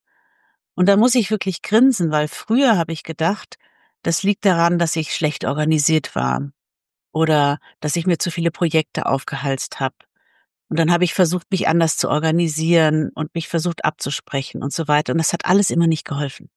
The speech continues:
Und wenn das jetzt heute noch aufkommt, kommt dieser Gedanke noch mal kurz hoch so, "Ah, warum hast du das auch,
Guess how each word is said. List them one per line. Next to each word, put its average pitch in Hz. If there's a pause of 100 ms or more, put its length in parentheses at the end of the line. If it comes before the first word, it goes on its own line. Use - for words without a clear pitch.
(800)
Und 170
wenn 175
das 185
jetzt 226
heute 226
noch 156
aufkommt, 165 (520)
kommt 202
dieser 156
Gedanke 208
noch 185
mal 160
kurz -
hoch 151
so, 143 (680)
"Ah, 165
warum 143
hast -
du 170
das -
auch, 143